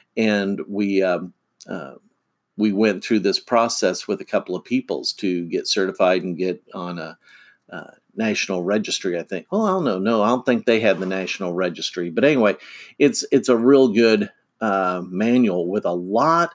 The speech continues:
of suggestions and tips that you can, I mean, you can look through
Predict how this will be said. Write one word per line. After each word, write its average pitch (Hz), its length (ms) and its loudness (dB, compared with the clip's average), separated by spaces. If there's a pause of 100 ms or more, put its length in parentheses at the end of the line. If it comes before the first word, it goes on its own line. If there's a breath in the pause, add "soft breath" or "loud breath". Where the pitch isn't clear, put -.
(120)
of 113 160 0
suggestions 107 920 -2
and 92 180 -10
tips - 380 -2
that 104 280 2 (480 loud breath)
you 135 200 4
can, 123 380 2
I 131 40 2
mean, 123 220 6
you 120 100 4
can 120 180 2
look 151 320 2
through 113 540 4